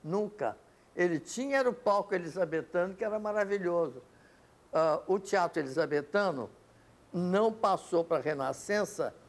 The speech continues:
obedecendo a or-, a, a teorias como a Itália. No continente europeu, quando o teatro saiu de dentro da igreja, foi pra irmandades religiosas.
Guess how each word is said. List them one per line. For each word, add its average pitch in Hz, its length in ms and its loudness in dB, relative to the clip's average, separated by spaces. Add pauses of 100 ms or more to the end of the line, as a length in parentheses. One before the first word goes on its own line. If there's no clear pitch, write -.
obedecendo 170 920 0
a 156 100 4
or-, 160 340 0 (140)
a, 156 260 -2 (640)
a 160 260 2
teorias 170 1000 -2 (500)
como 160 200 0
a 156 60 4
Itália. 147 720 -2 (120)
No 175 140 2
continente 180 580 -2
europeu, 151 580 2 (480)
quando 214 280 0
o 196 60 -6
teatro 160 380 -2
saiu 156 320 -2
de 139 160 -8
dentro 185 300 -6
da 139 100 0
igreja, 147 560 -4 (360)
foi 190 140 4
pra 190 200 2
irmandades 151 1080 -4 (960)
religiosas. 139 960 -2